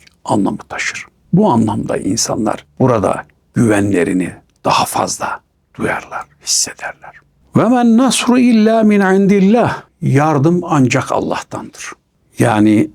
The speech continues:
savaş alanına çıkmışsınız, düşmanla çarpışıyorsunuz. Düşman sizin tam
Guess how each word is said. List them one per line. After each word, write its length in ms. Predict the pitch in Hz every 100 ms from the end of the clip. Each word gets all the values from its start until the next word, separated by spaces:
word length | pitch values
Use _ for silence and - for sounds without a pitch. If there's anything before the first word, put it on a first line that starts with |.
| _ -
savaş 480 | - - 127 127 -
alanına 540 | 113 117 113 - 87 _ _
çıkmışsınız, 840 | - 147 - 120 - - 117 - - _ _ -
düşmanla 580 | 120 - 135 117 104 95
çarpışıyorsunuz. 1080 | - 104 - - - - - - 127 127 - - _ _
Düşman 360 | 110 - 131 110
sizin 520 | - 131 - - - _ _
tam 220 | 120 -